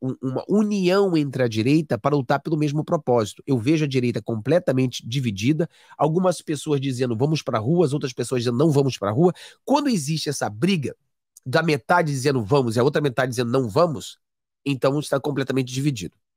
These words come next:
Se tá dividido, é melhor não agir. A gente tem que agir quando tá todo mundo junto, numa só visão. Então,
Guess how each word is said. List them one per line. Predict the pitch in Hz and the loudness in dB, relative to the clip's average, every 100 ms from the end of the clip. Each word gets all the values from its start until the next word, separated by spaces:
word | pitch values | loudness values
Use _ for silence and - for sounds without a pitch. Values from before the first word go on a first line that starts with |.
| _ _ | _ _
Se | - 147 | -10 -6
tá | - 262 | 0 2
dividido, | 202 160 123 110 175 95 - _ _ _ | 2 -2 -4 -2 -2 -2 -12 _ _ _
é | 160 | 0
melhor | 156 127 139 143 - _ | 0 2 2 2 -2 _
não | 131 139 165 165 - | -4 2 2 0 0
agir. | 151 123 98 82 - _ _ _ - | 0 0 -4 -8 -10 _ _ _ -4
A | 127 | 0
gente | 165 156 | 0 -2
tem | 208 214 | -4 -4
que | - | -2
agir | 123 113 170 | -2 -2 -4
quando | 160 143 | -2 -2
tá | 139 | -2
todo | 127 165 | -2 -2
mundo | 156 170 165 | 0 0 0
junto, | 117 151 180 139 | 0 0 0 -2
numa | 135 143 143 | -4 -2 -2
só | - 139 | 0 0
visão. | 160 120 92 - _ _ _ | 0 -2 -4 -8 _ _ _
Então, | 196 180 180 | 0 2 2